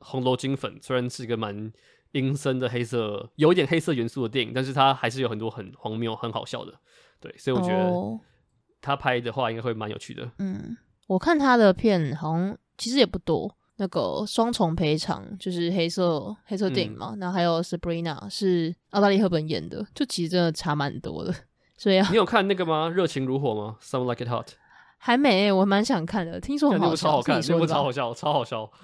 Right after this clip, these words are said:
Speaker 1: 那部真的超好笑。对。
Speaker 2: 哦，哦，
Speaker 1: 嗯，对。
Speaker 2: 可以看。
Speaker 1: OK，好，那这是大家的回复。那第二个问题是，<laughs> 上次有人问我们说，大王剧组拉面和香菜拉面，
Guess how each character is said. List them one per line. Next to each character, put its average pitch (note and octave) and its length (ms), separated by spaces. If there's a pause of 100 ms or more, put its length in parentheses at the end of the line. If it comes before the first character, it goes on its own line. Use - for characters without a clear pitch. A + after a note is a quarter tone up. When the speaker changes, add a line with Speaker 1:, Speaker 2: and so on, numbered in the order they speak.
(140)
Speaker 1:
那 D3+ 60
部 C#3 60
真 C3+ 100
的 A2+ 60
超 B2+ 100
好 A2 80
笑。 G#2+ 300 (380)
对。 - 160
Speaker 2:
哦， D#3 840 (120)
哦， G3 380
Speaker 1:
嗯， - 20 (100)
对。 - 80
Speaker 2:
可 G3+ 80
以 F3 80
看。 E3+ 320
Speaker 1:
OK， - 340 (360)
好， A2 520 (140)
那 A#2+ 160
这 C3+ 100
是 B2+ 180 (140)
大 C3 140
家 C3 100
的 A#2+ 80
回 G#2 220
复。 B2 180
那 C3 140
第 D#3+ 160
二 D3+ 80
个 C#3+ 80
问 D#3 100
题 - 160
是， F3 260 (220)
<laughs> - 180
上 E3 200
次 C#3+ 100
有 C#3+ 60
人 A#2+ 100
问 D3+ 80
我 C#3 60
们 A#2 100
说， C#3+ 240 (340)
大 D#3+ 160
王 C3+ 240
剧 D#3 220
组 C3 440
拉 B2+ 200
面 A2 400 (140)
和 C3 320
香 C3+ 420
菜 A2 560
拉 A#2 260
面， B2+ 360